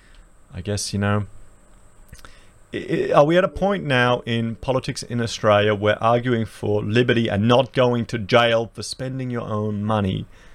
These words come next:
makes you part of the far right? Do you think that? So an interesting piece here. Obviously done for political purpose.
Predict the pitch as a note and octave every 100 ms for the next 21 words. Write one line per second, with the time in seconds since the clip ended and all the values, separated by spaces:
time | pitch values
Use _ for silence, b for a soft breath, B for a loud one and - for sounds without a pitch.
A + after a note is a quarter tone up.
0 | b b - - G#2 G#2+ G#2+ A2+ G2+ G2+
1 | - G#2 G#2 A2 D3 - - - - -
2 | - - _ - - - - - _ _
3 | - - - _ - - - - A2+ F#2
4 | C#3 D#3+ F3 F#3 - _ _ _ _ _
5 | _ _ _ _ _ _ _ - - -
6 | F#3 F3 F3 G3+ F#3 - D#3+ - G#2+ F#2+
7 | - - F#2 - - - _ _ _ _
8 | _ _ _ _ - B2+ B2+ B2 A2+ G2+
9 | G2+ F#2+ F#2 b b - F#2+ - G#2+ G#2
10 | G3+ G3+ C#3 C3+ C3+ -